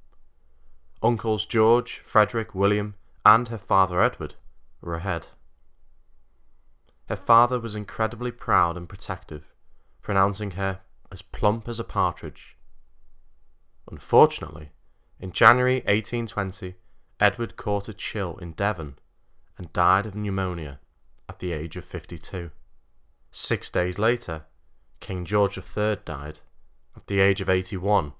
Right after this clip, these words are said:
after nearly sixty years on the throne. Within a week, the infant had moved to third in the line of succession. She was just eight months old.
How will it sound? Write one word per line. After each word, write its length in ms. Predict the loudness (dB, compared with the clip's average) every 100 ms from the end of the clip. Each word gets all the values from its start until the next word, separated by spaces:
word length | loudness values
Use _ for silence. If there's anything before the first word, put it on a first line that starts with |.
| -20 -20 -20 -10 -8
after 240 | -6 -6
nearly 260 | -4 -4 -6
sixty 440 | -6 -8 -8 -8
years 420 | -4 -2 -4 -6
on 120 | -8
the 80 | -10
throne. 440 | -12 -10 -10 -10 -16 -20 -20 _ -20 -20 -20 _ _ -20 -10 -4
Within 220 | 2 2
a 60 | 2
week, 340 | -2 -4 -8
the 160 | -2 0
infant 400 | 0 -4 -10 -10
had 120 | -10
moved 240 | -6 -6 -6
to 60 | -6 -6 -4
third 300 | -4 -4 -6
in 80 | -4
the 80 |
line 240 | -2 -2 -2
of 80 | -8
succession. 580 | -10 -8 -8 -8 -8 -10 -12 -20 _ -20 _ -16 -14 -14 -16 -18
She 160 | -8 -6
was 120 | -4
just 220 | -4 -6 -6
eight 200 | -8 -6
months 300 | -8 -6 -4
old. 340 | -4 -4 -8